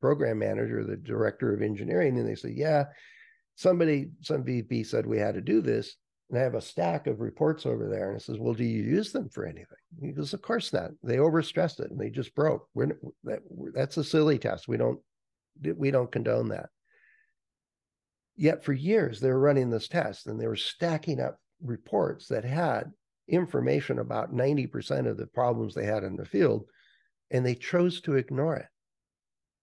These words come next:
Well, at one point, it's like, "Why are they running this test?" Well, they're mandated to do it. "Well, if you don't use it, why, why even bother?" He says, "Well, the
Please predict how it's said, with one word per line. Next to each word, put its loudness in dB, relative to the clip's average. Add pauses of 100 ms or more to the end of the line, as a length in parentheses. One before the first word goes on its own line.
(720)
Well, 8
at 2
one 4
point, 0 (340)
it's -2
like, 0 (160)
"Why 2
are 4
they 4
running 4
this -6
test?" -4
Well, 6
they're 6
mandated 2
to -12
do -10
it. -10 (360)
"Well, 4
if 0
you 2
don't 2
use 0
it, -2
why, 0 (960)
why 2
even 2
bother?" -4 (1040)
He 0
says, -4
"Well, 8
the -4